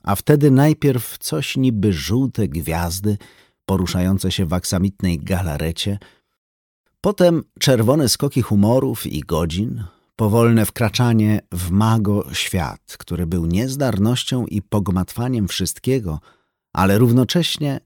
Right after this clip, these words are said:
paprociami z podpisem tego pająka Klee, cyrkiem Miro,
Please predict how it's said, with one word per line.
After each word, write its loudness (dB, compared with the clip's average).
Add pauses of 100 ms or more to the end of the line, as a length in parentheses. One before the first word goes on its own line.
(240)
paprociami -2
z -8
podpisem -6
tego -6
pająka -4
Klee, -4 (440)
cyrkiem 0
Miro, 0